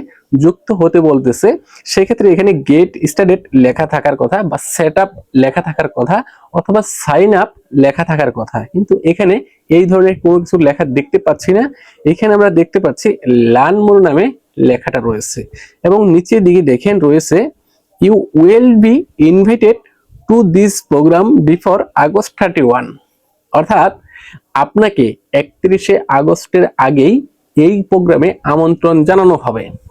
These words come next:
তার মানে একত্রিশে আগস্ট আসতে আর মাত্র দুই মাস বাকি আছে।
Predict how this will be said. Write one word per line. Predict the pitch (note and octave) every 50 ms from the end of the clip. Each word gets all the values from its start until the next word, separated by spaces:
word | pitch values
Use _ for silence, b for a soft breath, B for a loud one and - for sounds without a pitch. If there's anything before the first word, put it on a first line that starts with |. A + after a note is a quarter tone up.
| - -
তার | - E3+ G3+ A3+
মানে | A#3 G3+ F3+ G3 C#4+ D4 B3+ B B B B B B
একত্রিশে | E3+ F3 F3 _ - A#3+ A#3+ A#3 - - C4 - _ -
আগস্ট | - D3+ D#3 E3+ G3 G#3 G3 G3 - - _ -
আসতে | C#3+ C#3 C#3 - _ - D3+ G3+ C#4+ - _ _ -
আর | - D#3 F3+ F#3+
মাত্র | F#3+ F3+ F3+ F#3 G3+ A3 G3 - -
দুই | D3+ C#3+ D3 D3 D3
মাস | D3+ D3+ D#3 D#3 - - C3+
বাকি | C#3+ D#3+ E3 - E3 B2+
আছে। | A#2 - - -